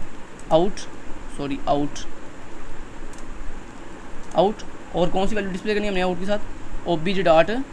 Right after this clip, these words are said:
रियल की value display करनी है, ओबीजे डॉट रियल की value display की। उसके बाद दोस्तों, हमने क्या करना है, उसके बाद मैं आपको बताता हूँ। उसके बाद दोस्तों, आपने इस तरह से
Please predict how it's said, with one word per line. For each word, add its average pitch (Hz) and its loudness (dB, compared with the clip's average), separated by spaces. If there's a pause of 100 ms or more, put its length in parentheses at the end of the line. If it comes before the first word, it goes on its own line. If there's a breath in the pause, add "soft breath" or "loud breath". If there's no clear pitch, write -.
(480)
रियल 160 4
की 151 -4
value 92 -2
display - -4
करनी - -6
है, - -8 (1900)
ओबीजे 165 4
डॉट 175 8 (180)
रियल 180 2
की 208 -2
value 214 2
display 202 -2
की। 208 -2 (360 loud breath)
उसके 214 -2
बाद 214 2
दोस्तों, 202 0
हमने 196 0
क्या 175 -2
करना 180 -2
है, 220 -6 (760)
उसके 185 -6
बाद 180 -2
मैं 175 2
आपको 156 0
बताता 151 -2
हूँ। 143 -4
उसके 175 -6
बाद 190 0
दोस्तों, 190 0
आपने 196 0
इस 202 -6
तरह 208 -2
से 208 -4